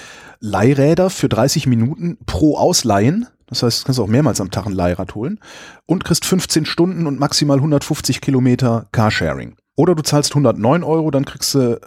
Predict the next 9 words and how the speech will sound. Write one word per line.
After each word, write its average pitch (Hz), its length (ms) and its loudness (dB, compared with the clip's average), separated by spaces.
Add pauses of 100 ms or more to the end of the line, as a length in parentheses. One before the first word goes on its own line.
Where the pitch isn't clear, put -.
(160)
das 110 120 -6
Gleiche, 151 460 2
nur 143 180 0
mit 135 160 0
dreißig 147 340 0
Stunden 135 280 -2
Carsharing 123 680 -2
ohne 123 260 2
Kilometergrenze. 101 880 -2